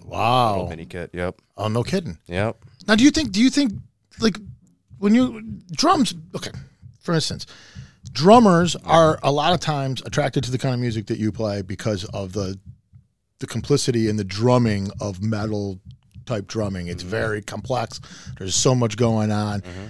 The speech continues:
Speaker 1: you know, um, do you feel like because you started drums off at such an early age that that kinda took you into the direction of the music that you ended up kinda going to? Or do you think naturally the music was just that, and then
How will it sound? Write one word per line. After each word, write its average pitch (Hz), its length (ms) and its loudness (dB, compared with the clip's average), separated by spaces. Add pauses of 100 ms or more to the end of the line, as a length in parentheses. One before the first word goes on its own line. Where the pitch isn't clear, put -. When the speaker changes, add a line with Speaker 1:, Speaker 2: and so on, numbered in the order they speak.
(160)
Speaker 1:
you 110 60 -6
know, 104 420 -2
um, 95 340 -8 (920)
do 180 100 6
you 226 120 10
feel 262 220 4
like 233 160 8
because 180 320 6
you 165 80 4
started 170 340 6
drums 156 360 6
off 165 160 4
at 147 80 -2
such 165 180 4
an 165 80 0
early 165 260 4
age 170 260 4
that 120 200 2
that 147 160 4
kinda 160 240 0
took - 320 -4
you 180 160 2
into 185 160 2
the 185 80 -2
direction 185 500 0
of 190 60 2
the 185 80 2
music 190 320 2
that 196 100 -4
you 190 200 2
ended 190 240 0
up 190 160 4
kinda 196 280 -4
going 196 340 0
to? 214 220 -2 (280)
Or 151 180 4
do 143 100 2
you 175 140 6
think 180 300 2
naturally 160 500 -2
the 147 140 -2
music 151 280 -2
was 139 140 -2
just 135 280 -4
that, 160 240 4
and 143 120 -2
then 139 220 0